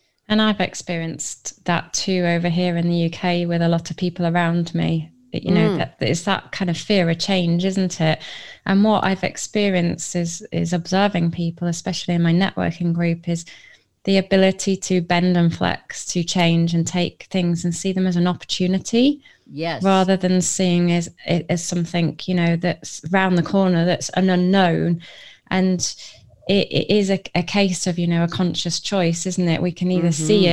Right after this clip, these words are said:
Speaker 1: it as a roadblock and a challenge, and, and, and that affects our nervous system, like you're talking about, and we get really down about it. Or we can say, "Well, what opportunities does this pre-
Speaker 2: Mm-hmm.
Speaker 1: present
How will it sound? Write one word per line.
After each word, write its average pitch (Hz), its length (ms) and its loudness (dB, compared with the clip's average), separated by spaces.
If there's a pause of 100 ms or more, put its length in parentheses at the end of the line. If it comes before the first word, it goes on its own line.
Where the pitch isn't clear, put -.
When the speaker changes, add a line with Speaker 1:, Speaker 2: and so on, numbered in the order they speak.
Speaker 1:
it - 80 -4
as 180 180 0
a 170 120 4
roadblock 190 680 2
and 170 100 2
a 165 40 2
challenge, 180 760 0
and, 170 200 0
and, 175 280 -2
and 180 200 0
that 190 160 -2 (400)
affects - 400 -4
our 175 100 -2
nervous 190 360 0
system, 180 360 -6
like 170 140 0
you're 170 120 0
talking 180 400 -2
about, 170 400 -2
and 175 80 0
we 180 100 -2
get 170 300 -4
really 170 240 -2
down 190 300 -2
about 170 440 -6
it. 160 160 -10 (480)
Or 202 120 -8
we 202 100 -8
can 190 160 -12
say, 190 180 -6
"Well, 196 140 -4
what 208 140 -6
opportunities 214 720 -10
does 170 220 -18
this 170 180 -16
pre- - 180 -16
Speaker 2:
Mm-hmm. 160 300 -8
Speaker 1:
present 147 460 -6